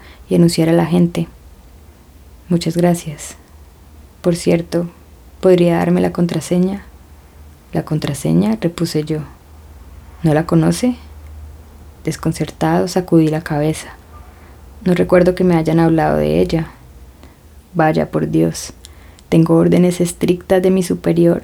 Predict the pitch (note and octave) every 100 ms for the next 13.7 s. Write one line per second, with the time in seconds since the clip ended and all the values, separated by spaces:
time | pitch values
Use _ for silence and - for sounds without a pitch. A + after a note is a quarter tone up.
0 | - F3+ F3+ - E3 - F3 F3 F3 F3
1 | E3+ F3 F#3 F3+ F3+ F3 E3 D#3 - E3
2 | E3+ E3+ E3 D3+ D#3+ D#3 D#3 D#3 - -
3 | - - - - - - - D#3 D3+ E3
4 | E3+ F3 E3 D#3+ E3+ E3+ F3+ F#3 G3+ G3
5 | F#3 E3+ E3 E3+ F3+ F3+ F3+ - E3+ -
6 | E3 D#3+ E3 E3+ E3+ E3+ D#3+ - E3+ E3+
7 | F3 - - - - - - - - F3+
8 | E3+ E3 D3+ E3+ - E3+ E3+ E3+ F3 -
9 | E3 D#3 E3 E3 E3 - E3 D#3+ D#3 -
10 | - - - - E3 D3+ E3+ - - F3
11 | E3+ - E3 E3 F3 F3+ F3 F#3 F3 -
12 | - E3+ E3 D#3+ D#3+ F3 D#3+ D3+ D#3 D#3+
13 | E3 E3+ E3 - D#3+ - -